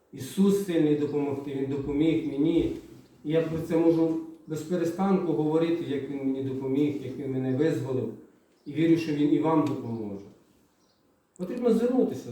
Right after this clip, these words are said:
до Нього. Я не знаю, можливо, саме сьогодні день, саме сьогодні для вас той день, коли ви можете до Нього покликати.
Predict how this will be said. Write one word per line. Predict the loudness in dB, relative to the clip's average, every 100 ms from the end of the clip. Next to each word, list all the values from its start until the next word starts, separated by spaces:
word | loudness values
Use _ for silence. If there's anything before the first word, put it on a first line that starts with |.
| -10
до |
Нього. | -10 -10 -12 -20 -20 -20 -20 _ _ _ _ _ -2
Я | 2
не | 4
знаю, | 4 6 4
можливо, | 4 4
саме | 2 4 2
сьогодні | 4 2 4 4 4
день, | 2 2 2 0 -4 -10 -8 -4 -2 -2
саме | 2 2
сьогодні | 4 4 6 6 4
для | 2 0
вас | 0 -2 -2
той | -4
день, | 2 2 4
коли | 4
ви | 6
можете | 6 4 2 -6
до | -4
Нього | -4 -4
покликати. | -6 -6 -6 -6 -12 -16